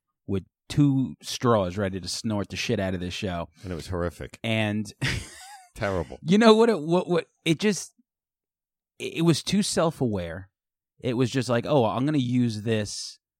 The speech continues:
Speaker 1: vehicle," and, like, it was almost no respect for the culture.
Speaker 2: Yeah.
Speaker 1: You know, it was like a culture vulture move, being like, "Oh, we're gonna do this, this." And I'm thinking, like, "Okay." And I stuck with it for, like, four or five episodes.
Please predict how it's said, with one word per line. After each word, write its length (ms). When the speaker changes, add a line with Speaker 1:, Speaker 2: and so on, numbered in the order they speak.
Speaker 1:
vehicle," 920
and, 300
like, 320
it 80
was 160
almost 280
no 200
respect 460
for 140
the 100
culture. 580
Speaker 2:
Yeah. 260
Speaker 1:
You 140
know, 160
it 40
was 120
like 140
a 60
culture 440
vulture 400
move, 380
being 180
like, 160
"Oh, 200
we're 180
gonna 160
do 180
this, 300
this." 440
And 100
I'm 80
thinking, 280
like, 160
"Okay." 200
And 100
I 60
stuck 400
with 120
it 100
for, 100
like, 160
four 180
or 60
five 260
episodes. 680